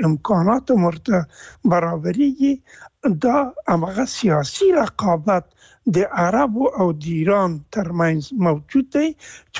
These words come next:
په هغه بنیاد باندې دوی هغه مذهبي، اه،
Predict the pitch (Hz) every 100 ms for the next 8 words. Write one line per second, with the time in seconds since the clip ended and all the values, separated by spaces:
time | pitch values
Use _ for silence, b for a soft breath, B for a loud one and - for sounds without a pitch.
0 | - 196 175 294 262 196 185 185 180 175
1 | 185 175 170 170 151 196 196 180 B B
2 | B 269 175 196 175 175 170 - 180 160
3 | 330 339 349 339 B B B _